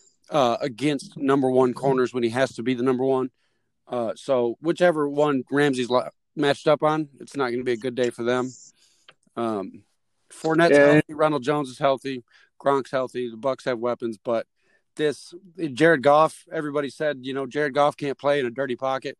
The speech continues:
Speaker 1: Uh, he's been really good, clean or dirty this year. People, people kinda sleeping on Jared Goff. And, uh, Cooper
Speaker 2: Mm-hmm.
Speaker 1: Kupp's having a great year. They, they, this Rams team,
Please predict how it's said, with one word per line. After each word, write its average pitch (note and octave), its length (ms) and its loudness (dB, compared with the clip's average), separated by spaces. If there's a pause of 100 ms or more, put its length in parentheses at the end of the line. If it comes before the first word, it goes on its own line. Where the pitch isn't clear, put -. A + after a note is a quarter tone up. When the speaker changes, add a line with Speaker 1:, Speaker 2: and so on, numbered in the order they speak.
(360)
Speaker 1:
Uh, A2 140 -6
he's D3 160 -8
been D3 220 -4
really C#3 240 -4
good, C3+ 320 -4
clean D3+ 280 -6
or D3 120 -2
dirty B2 260 -2
this A#2+ 200 -8
year. B2+ 160 -6
People, B2+ 560 -6
people C3+ 220 -8
kinda B2+ 260 2
sleeping C3 340 -2
on B2 140 6
Jared A#2+ 240 4
Goff. A#2+ 360 0 (520)
And, B2+ 200 2
uh, A2 160 2
Cooper D3+ 220 -6
Speaker 2:
Mm-hmm. D#3 160 0
Speaker 1:
Kupp's D#3 180 4
having B2+ 220 0
a A#2+ 40 -2
great B2 260 -2
year. A#2+ 300 -2 (120)
They, C#3 140 -6
they, A#2+ 180 -10 (420)
this F3+ 220 0
Rams F3+ 280 4
team, C3+ 380 -4